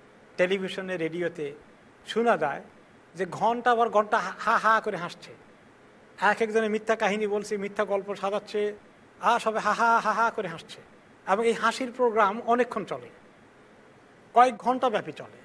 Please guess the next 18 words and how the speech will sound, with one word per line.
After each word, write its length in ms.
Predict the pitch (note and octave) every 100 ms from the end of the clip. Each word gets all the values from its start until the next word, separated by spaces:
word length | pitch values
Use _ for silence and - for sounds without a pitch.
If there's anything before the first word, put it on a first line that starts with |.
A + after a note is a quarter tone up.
| - - - - - -
তো 60 | -
এগুলোর 340 | G3+ G3+ A3
থেকে 240 | A3 G3+ -
সরে 260 | - F#3
আসতে 260 | E3 D3 E3
হবে। 180 | D3 D3
ভালো 260 | C3 E3 F3+
মুমিন 380 | E3 E3 G#3+ F#3+
যে, 120 | D3 B2 - - - - -
যে 80 | C#3+
আখিরাতের 460 | F3+ G3 G3+ G#3+ G3
ব্যাপারে 240 | F#3 F#3
সচেতন, 480 | - F#3 G#3 G#3 F3 D3 - - - - - -
তাকে 340 | F3 - B3 C#4+
আসতে 280 | D4 C#4+ -
হবে, 360 | F#3+ G#3+ C4 C#4 - - - - -
"লা 100 | E3
দাহিকতুম 520 | D#3+ - A3 - F#3